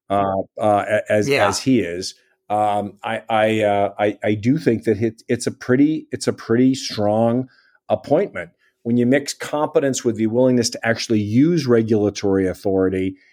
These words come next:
Speaker 1: um, and, and, and he's got a very good academic reputation in the areas that he's done research, independent of the fact that he doesn't price his consulting at the extortionate rates that you do. I think, I think it's a pretty strong appointment.
Speaker 2: Yeah.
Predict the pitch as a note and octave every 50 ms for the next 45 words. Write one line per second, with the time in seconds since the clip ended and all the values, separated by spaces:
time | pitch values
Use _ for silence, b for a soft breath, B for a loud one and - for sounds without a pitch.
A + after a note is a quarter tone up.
0 | b b b b _ - A2 G#2 G#2 G#2 G2+ G#2 - - A#2+ A#2 A#2 A2+ A2+ A2+
1 | - B2 A#2 A#2+ A#2 - C3+ C3 C3 B2 - E4+ F#4+ F4+ G3 A#2+ C#3 E3 G3 G3
2 | F#3 - D#3 C#3+ - - - B2+ B2+ - - C3 A#2 A#2+ A#2+ B2 B2+ A#2+ A#2+ -
3 | - A2+ G#2+ A2 - - A2 - - A#2+ B2 A#2 - - G#2+ G2 G2 F#2+ _ _
4 | _ _ _ _ - A#2 A2+ A2+ A2+ A2+ - A#2+ A#2 A#2 A#2 A2 A2 - A2 G#2
5 | G2 F2+ E2+ F2 A#2 A#2 A#2+ B2+ B2 A2+ G2+ - - F#2+ F2 F2 E2+ - - -
6 | _ _ _ _ _ _ - C#3 D#3 F3+ F3 E3 - - D#3+ D#3 D#3 D3+ C#3 B2+
7 | A#2 A#2 A2 - B2 A#2 A#2 - - A2 G#2+ G#2+ A#2 A#2+ A2 G#2+ F#2+ - - A#2+
8 | A2+ G#2+ - G#2+ F#2+ - - A2 G2+ - - A#2+ A#2+ A2+ - A2+ G#2 G2+ G2 -
9 | - G#2 F#2+ - - - - - - F3+ G#3 - - - - B2+ A#2+ - - A#2
10 | A2+ A2+ A2+ - - - G#2+ G2+ - A2+ B2+ C#3+ C#3 A#2 G2+ F2 F#2 F#2 b b
11 | b b b b - G#3+ B3+ - - - - F3+ A3+ C#4 C#4 C4+ C4+ - A3+ A#3
12 | - A#3+ B3+ A3+ A3+ - - G3 F#3+ A3 A3+ G3+ - - F3 G3+ D4+ - - -
13 | - D#3 D3+ C3 - -